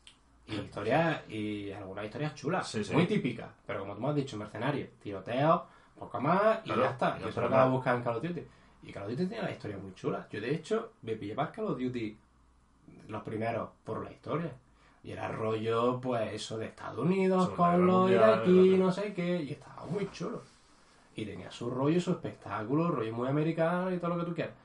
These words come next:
Speaker 1: Pero estaba muy chulo.
Speaker 2: Pero, bueno, pero, eh, los jue-, al final volvemos, hay juegos que te piden una historia, hay juegos que no.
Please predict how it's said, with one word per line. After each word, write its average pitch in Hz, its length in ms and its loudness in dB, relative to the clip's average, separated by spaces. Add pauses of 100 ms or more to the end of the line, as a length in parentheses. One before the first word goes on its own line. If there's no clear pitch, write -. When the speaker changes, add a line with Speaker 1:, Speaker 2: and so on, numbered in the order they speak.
(140)
Speaker 1:
Pero - 140 -12
estaba - 240 -14
muy 151 180 -4
chulo. - 320 -10 (320)
Speaker 2:
Pero, - 200 -6 (120)
bueno, 104 320 -4
pero, 92 300 -6
eh, 87 400 -6
los 98 160 -2
jue-, 92 160 -2
al 87 120 -2
final 95 240 -4
volvemos, 139 480 4 (200)
hay 101 120 0
juegos 131 280 4
que 160 80 -2
te 104 80 -2
piden 92 180 -8
una 113 100 -6
historia, 120 320 -2
hay - 80 -6
juegos 98 240 -4
que - 80 -8
no. 123 160 -6